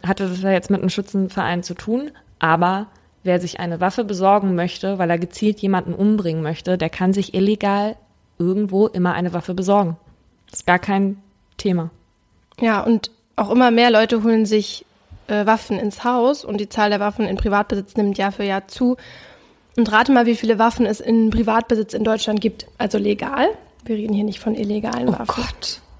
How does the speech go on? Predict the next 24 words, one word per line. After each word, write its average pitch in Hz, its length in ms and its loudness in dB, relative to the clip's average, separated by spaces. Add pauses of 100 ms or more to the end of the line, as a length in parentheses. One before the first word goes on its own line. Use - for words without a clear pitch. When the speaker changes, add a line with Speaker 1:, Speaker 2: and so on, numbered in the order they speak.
(380)
Speaker 1:
Dafür 196 280 0
müsste 190 260 0
ich 196 80 -4
ja 190 160 2
wissen, 196 340 0
wie 202 120 -4
viele 202 280 0
Leute 202 260 4
im 190 140 -4
Schützenverein 175 800 -4
sind. 170 320 -6 (480)
Ne? 247 200 0 (580)
Speaker 2:
Ja, 214 220 0
oder 214 180 4
Jäger 226 400 4
sind 349 400 -2 (220)
oder 233 280 -4
eben 208 280 -8
Waffen 208 300 -8
sammeln. 226 460 -4 (1800)
Speaker 1:
Keine 170 880 -6
Ahnung. 175 640 0 (1080)
Äh, 190 720 2 (800)
zehntausend? 320 1040 0